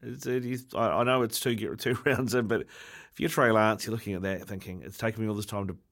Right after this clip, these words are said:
to break in. We get upset in the first game. I go out. He comes in. Bang. Back to winning ways."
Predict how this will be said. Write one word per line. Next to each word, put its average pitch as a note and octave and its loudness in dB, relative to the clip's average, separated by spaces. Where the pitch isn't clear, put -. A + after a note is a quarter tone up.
to G#2 -8
break G2 -2
in. F2+ -2
We G2+ -4
get G2+ 0
upset F#2+ -2
in A#1+ -12
the F#2 -8
first G2+ -2
game. F#2 -2
I G#2+ 2
go F#2+ 4
out. F2+ 2
He G#2 -2
comes F#2 -6
in. F2+ -6
Bang. F#2 -2
Back G2 -4
to - -10
winning F#2 -6
ways." - -8